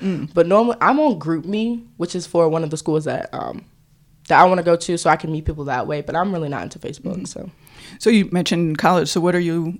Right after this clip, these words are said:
Speaker 1: you're a senior, what are you looking at?
Speaker 2: Um, I'm looking at Xavier University, um, University of Pittsburgh, and Syracuse University. That's what I've narrowed it down to.
Speaker 1: And do you have,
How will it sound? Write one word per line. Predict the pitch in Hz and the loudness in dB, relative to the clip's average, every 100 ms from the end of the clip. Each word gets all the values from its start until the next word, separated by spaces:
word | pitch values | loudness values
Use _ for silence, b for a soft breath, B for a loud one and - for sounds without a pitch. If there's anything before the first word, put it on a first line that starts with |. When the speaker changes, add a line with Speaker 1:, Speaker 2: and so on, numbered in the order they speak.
| - | -6
Speaker 1:
you're | 165 165 | -4 -4
a | |
senior, | 170 175 175 170 | -4 -4 -2 -2
what | 165 | -4
are | |
you | 165 | -4
looking | 165 190 | -6 -6
at? | 151 - B B B | -8 -10 B B B
Speaker 2:
Um, | 214 208 | 6 8
I'm | 165 180 | 8 4
looking | 240 294 | 4 2
at | 269 175 | 2 2
Xavier | 170 165 190 | 2 2 2
University, | 208 226 170 156 156 160 160 156 156 - | 0 0 0 0 -2 -4 -2 -2 -4 -4
um, | 139 139 143 - | -4 -4 -6 -6
University | 165 175 185 190 202 | -4 0 0 0 -4
of | 208 | -2
Pittsburgh, | - 180 156 165 160 156 156 - - | -2 -2 -2 -4 -2 -2 -6 -8 -10
and | 151 151 151 147 143 151 156 | -8 -8 -8 -10 -10 -12 -6
Syracuse | 170 143 139 135 | -2 -2 -4 -10
University. | - 82 - - - _ - | -10 -12 -14 -16 -20 _ -6
That's | 151 156 | -4 -2
what | 165 | -2
I've | 151 | -2
narrowed | 147 156 | -2 -4
it | 156 - | -6 -12
down | 69 - | -18 -18
to. | - - - B B | -20 -20 -20 B B
Speaker 1:
And | - 196 | -4 -2
do | 170 | 0
you | 180 185 175 | -2 -2 -2
have, | 165 175 170 - | -2 -2 -4 -10